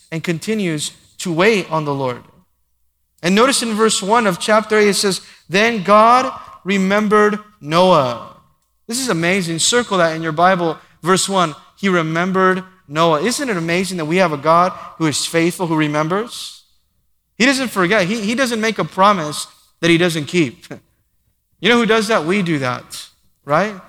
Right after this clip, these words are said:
We always make promises and then we forget we made that promise. Or we've been let down because someone promised us something and then they forgot that promise. Well, it says here that God remembers. What does it mean? That he's faithful. It means that he keeps his promises.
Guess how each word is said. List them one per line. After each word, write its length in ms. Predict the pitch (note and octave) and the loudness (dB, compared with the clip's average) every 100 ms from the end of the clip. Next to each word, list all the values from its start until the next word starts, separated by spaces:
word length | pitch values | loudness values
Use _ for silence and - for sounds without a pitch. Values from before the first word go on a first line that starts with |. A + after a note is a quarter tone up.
| _ _ _ | _ _ _
We 120 | D#3+ | 2
always 200 | A3 A#3 | 4 4
make 220 | G#3 G#3+ - | 2 -4 2
promises 520 | G#3+ A3 A3 A#3 F#3 | 4 4 2 -4 -2
and 80 | F3+ | -2
then 100 | G#3 | -2
we 80 | |
forget 440 | G#3 G3 E3 G#3+ G3+ | -2 -2 0 2 2
we 120 | G3 | 0
made 180 | G#3 G#3 | 0 2
that 140 | F#3+ | 2
promise. 680 | G#3+ A3+ B3+ D#3 - - - _ _ _ _ _ _ _ - | 4 4 2 -4 -8 -10 -14 _ _ _ _ _ _ _ 0
Or 100 | F#3 | 2
we've 160 | A3 | 4
been 200 | A3+ G#3+ | 4 4
let 280 | G#3 A3+ F3 | 4 4 2
down 260 | G#3+ B3+ A#3 | 2 2 2
because 240 | F#3+ G#3 | -2 -4
someone 280 | A3+ G#3+ F#3+ | -2 -2 -2
promised 480 | - G#3+ B3+ A#3 G3 | 2 4 4 0 -4
us 140 | F3+ | -4
something 480 | - F#3+ F3+ G#3 G3+ - - | -4 -6 -6 -10 -10 -16 -8
and 120 | G3+ G#3 | -2 0
then 60 | |
they 100 | A3 | 0
forgot 520 | G#3 G#3 F3 G#3+ C4+ B3+ | 0 0 2 4 4 4
that 180 | G3 | 0
promise. 380 | - G3 G3 F#3 | 2 2 2 0
Well, 100 | G#3 | 0
it 60 | F#3+ | 0
says 300 | - C4+ - | 2 0 0
here 180 | G#3+ F#3 - - | -2 -4 -8 -2
that 200 | G3+ D#3+ | 0 2
God 320 | F#3+ A#3+ C#4 | 4 4 4
remembers. 560 | A#3+ G#3+ G#3 C4 A3 F3 | 2 -2 0 0 0 0
What 100 | B3 | -2
does 120 | A3+ | -2
it 80 | G#3 | -2
mean? 200 | A#3+ A3 | -2 0
That 80 | G3 | 0
he's 240 | A3 - | 0 -4
faithful. 960 | - B3 D4 C#4+ - G3 D#3 B2 A2 _ _ _ _ _ _ _ _ _ - | 0 2 2 0 -2 0 0 -2 -12 _ _ _ _ _ _ _ _ _ -4
It 80 | G3+ | 0
means 160 | C4 | 0
that 100 | A#3 | 0
he 160 | G3+ G3 | -2 -4
keeps 480 | - C4+ D4 C#4+ - | -4 0 0 0 -4
his 140 | G#3 | -6
promises. 1160 | - A3+ A#3+ D4+ C#4+ - G#3 B2+ - - - | -2 2 4 2 -2 -2 -2 -4 -8 -16 -16